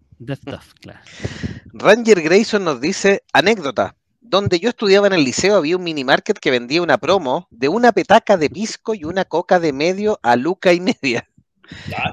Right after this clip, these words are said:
Speaker 2: También
Speaker 3: bueno.
Speaker 2: conocí gente que tomaba
Speaker 3: <laughs>
Speaker 2: sachet de whisky y coñac". Oye, u-,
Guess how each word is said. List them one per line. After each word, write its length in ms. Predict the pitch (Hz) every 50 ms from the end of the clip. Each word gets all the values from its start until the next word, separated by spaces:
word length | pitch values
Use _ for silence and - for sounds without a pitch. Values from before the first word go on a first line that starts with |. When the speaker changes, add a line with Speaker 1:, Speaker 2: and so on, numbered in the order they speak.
| 147 139
Speaker 2:
También 200 | 117 - 185 202
Speaker 3:
bueno. 60 | -
Speaker 2:
conocí 380 | - 202 196 185 170 - 196 190
gente 340 | - - 202 233 - - 453
que 100 | - 180
tomaba 240 | - - - 160 170
Speaker 3:
<laughs> 200 | 180 214 151 -
Speaker 2:
sachet 360 | - 151 127 - - - -
de 140 | 180 180 165
whisky 360 | 139 170 202 - - - 208
y 40 | 202
coñac". 320 | 190 180 170 170 175 175 - _ _ - - - _ _
Oye, 360 | - 127 151 151 _ 151 - - -
u-, 160 | 135 151